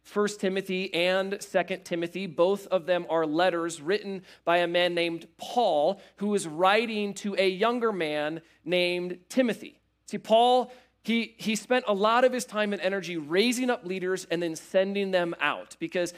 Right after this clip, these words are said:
this is a kingdom value, to raise leaders up and launch them wherever God is calling them. And Paul did this often, and then he would check in with them. He would write to them, just continuing to coach and mentor and disciple them.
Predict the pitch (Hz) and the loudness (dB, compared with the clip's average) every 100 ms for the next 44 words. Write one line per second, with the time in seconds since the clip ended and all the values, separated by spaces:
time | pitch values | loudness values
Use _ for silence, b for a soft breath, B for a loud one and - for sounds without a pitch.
0 | B - 202 202 202 196 202 196 185 170 | B -2 -2 0 0 0 -4 -4 -4 0
1 | 165 160 127 - 147 160 185 196 175 185 | 2 0 -4 -8 -4 0 0 0 -4 -4
2 | 160 170 170 160 160 156 170 202 - - | 0 -2 0 -4 -2 -2 0 0 -4 -4
3 | 175 170 160 165 170 165 156 156 156 B | -4 -2 -2 -2 -2 -2 0 0 -4 B
4 | B 175 175 - 196 214 190 160 156 160 | B -4 -4 -2 0 0 0 -2 -2 -4
5 | 160 202 208 180 190 170 175 - 202 247 | -2 2 2 2 -2 -2 -6 -4 0 0
6 | 240 180 175 202 208 214 202 B B - | -2 -4 -2 -2 -2 -2 -4 B B -4
7 | 226 214 262 254 196 151 143 151 190 185 | -2 0 -2 -2 -2 -2 -2 -2 -2 -2
8 | 180 208 233 - 180 147 127 139 226 214 | 2 2 2 -6 -6 -4 -6 -6 -8 -8
9 | b b - - 262 247 226 208 208 220 | b b -10 -4 -2 -2 -4 -6 -4 0
10 | 220 170 - 180 175 190 202 185 175 165 | 2 0 -4 -6 -2 -2 -2 -4 -2 -2
11 | 170 170 - 202 196 165 156 156 | -4 -6 -2 -2 -2 -4 0 0